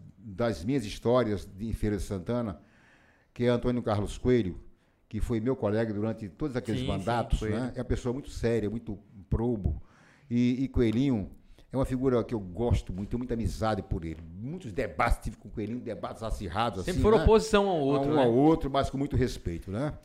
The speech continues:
Speaker 1: E, e eu disse, Coelhinho, você devia escrever o livro, rapaz. Mas Coelhinho disse que vai pegar um jornalista, e me, pelo, se não me falha a memória, um dos grandes jornalistas de Feira de Santana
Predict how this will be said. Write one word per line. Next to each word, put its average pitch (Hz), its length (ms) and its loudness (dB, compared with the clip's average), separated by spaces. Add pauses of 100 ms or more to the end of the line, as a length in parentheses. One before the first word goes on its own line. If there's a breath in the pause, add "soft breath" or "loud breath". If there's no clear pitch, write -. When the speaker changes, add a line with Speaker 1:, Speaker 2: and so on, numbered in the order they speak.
(300 soft breath)
Speaker 1:
E, 127 480 6
e 123 60 0
eu 123 80 2
disse, 120 180 -6
Coelhinho, 156 320 0
você 143 180 0
devia 165 220 0
escrever 123 340 -2
o 117 60 0
livro, 143 220 -2
rapaz. 202 420 -4 (340 soft breath)
Mas 175 220 0
Coelhinho 175 360 2
disse 175 220 -2
que 180 100 -6
vai 143 400 2 (100)
pegar 123 260 2
um 165 100 0
jornalista, 120 560 2
e 131 40 0
me, 135 140 -4
pelo, 135 260 2 (200)
se - 100 -14
não 127 80 -2
me 131 80 2
falha 120 200 -2
a - 20 0
memória, 107 480 2 (500 soft breath)
um 143 140 -10
dos 127 240 -4
grandes 175 680 6
jornalistas 156 840 -2
de 135 140 -8
Feira 156 400 4
de 139 100 -4
Santana 87 560 -4